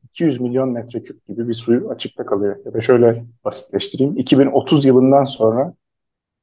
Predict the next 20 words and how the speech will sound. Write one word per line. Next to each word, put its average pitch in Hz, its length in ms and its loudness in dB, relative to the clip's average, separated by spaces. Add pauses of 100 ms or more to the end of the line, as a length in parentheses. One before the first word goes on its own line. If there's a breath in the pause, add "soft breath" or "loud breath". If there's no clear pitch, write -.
(220)
şu - 200 0
anki 131 260 0
mevcut 127 280 0
kaynaklarımız 127 600 -4
yetmiyor 127 400 -2
artık - 280 -16
bize. 95 240 -12 (640)
Yani 147 500 4
bunu 151 440 2
çözmek 139 360 2
için 156 400 -6 (380)
benim 120 140 2
aklıma 123 320 0
gelen 131 220 4
şeyler, 123 240 0
ya 123 200 4
yeni 120 280 0
kaynak 123 440 0
bulmak 123 320 -6
gerekecek. 113 440 -6